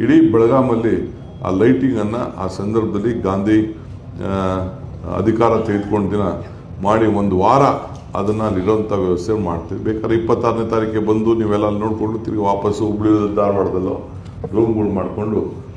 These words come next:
ವಾಪಸ್ ಬೆಳಗ್ಗೆ ಅಷ್ಟೊತ್ತಿಗೆ ಬರೋಂಥ ಕೆಲಸ ಕೂಡ ತಾವು ಮಾಡ್ಬೋದು. ಅದು ಕೂಡ ಒಂದು ಅವಕಾಶವನ್ನ ತಾವು ಕಣ್ ತುಂಬಿಸ್ಕೊಳ್ಬೇಕು ಅಂತ ಹೇಳಲಿಕ್ಕೆ ನಾನು ಬಯಸ್ತೇನೆ.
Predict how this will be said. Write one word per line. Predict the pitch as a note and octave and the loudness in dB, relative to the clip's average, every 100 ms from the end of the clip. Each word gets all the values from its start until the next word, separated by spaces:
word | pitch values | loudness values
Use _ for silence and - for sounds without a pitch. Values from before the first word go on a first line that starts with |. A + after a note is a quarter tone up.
| - - | -10 -2
ವಾಪಸ್ | G#2 G#2+ G#2 F#2+ | 0 2 0 0
ಬೆಳಗ್ಗೆ | F#2+ G2 | -2 0
ಅಷ್ಟೊತ್ತಿಗೆ | F#2 A2+ A2 F#2+ F2+ | -2 -2 -4 -4 -2
ಬರೋಂಥ | G2 F#2 F#2 | -2 -2 -2
ಕೆಲಸ | F2 F2 - - | -2 -4 -6 -6
ಕೂಡ | - | -4
ತಾವು | - - F#2 | -4 -2 0
ಮಾಡ್ಬೋದು. | E2+ E2+ E2+ E2 - - - | 0 -2 -2 -4 -8 -4 2
ಅದು | A#2+ C3 | 4 4
ಕೂಡ | A#2+ | 2
ಒಂದು | A#2 G#2 F2 | 0 2 0
ಅವಕಾಶವನ್ನ | F2+ - F#2 - F#2 - - - - - - - | -2 -2 -4 -4 -4 -4 -8 -10 -12 -12 -12 -6
ತಾವು | F#2+ F#2 F2+ | 0 0 2
ಕಣ್ | A2 A2+ A2 | 4 2 2
ತುಂಬಿಸ್ಕೊಳ್ಬೇಕು | A#2 G#2+ G2+ - G2 F2+ F2+ F2+ | 0 0 -2 -2 0 0 0 -2
ಅಂತ | F2 G2+ | -2 -2
ಹೇಳಲಿಕ್ಕೆ | F2 F2+ F2 F2 | 0 2 0 -2
ನಾನು | F2 E2 | -4 -4
ಬಯಸ್ತೇನೆ. | D2+ D#2 - - | -6 -8 -8 -8